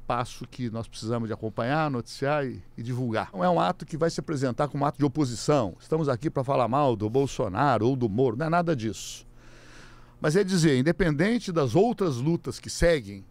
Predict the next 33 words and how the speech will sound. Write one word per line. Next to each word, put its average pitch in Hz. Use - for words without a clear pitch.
os 117
ataques 147
na 117
reforma 113
trabalhista, 120
previdenciária, 110
et -
cetera, 117
e 113
que 127
os 117
atores 120
já 139
estão 170
envolvidos, 107
será 185
um 202
momento 185
pra 185
dizer, 143
"Nós 127
somos 156
do 131
mesmo 131
país, 123
repartimos 156
o 131
mesmo 143
território, 143
queiramos, 139
temos 202
de 143
conviver 143